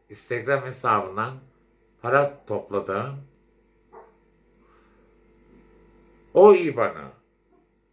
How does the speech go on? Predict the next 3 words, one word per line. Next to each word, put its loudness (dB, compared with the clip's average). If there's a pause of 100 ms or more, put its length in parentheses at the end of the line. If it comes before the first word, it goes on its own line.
(320)
sahtekarlık -2
olaraktan -2 (180)
paylaşıp -2